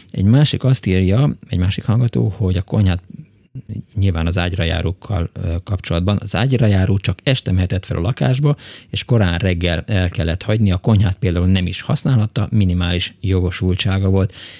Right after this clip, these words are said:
írta nekem Pál, és azt írja Magdaléna, és, ö, megint egy kicsit össze, ö,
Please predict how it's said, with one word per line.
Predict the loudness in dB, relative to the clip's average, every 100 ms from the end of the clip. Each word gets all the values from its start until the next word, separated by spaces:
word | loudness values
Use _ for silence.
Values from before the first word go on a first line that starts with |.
| -10
írta | -2 -2 0
nekem | 0 2 2 0 0
Pál, | 0 2 4 2 -2 _
és | -2 -2
azt | 0 0 0
írja | 0 2
Magdaléna, | 4 4 2 2 2 2 0 -4
és, | -10 -8 -4
ö, | -2 0 -2 -4 -6 -4 -4 -2
megint | 0 -2 -4
egy | -8
kicsit | -8 -6
össze, | -6 -4 -6 -8 -20 -20 -14
ö, | -4 -2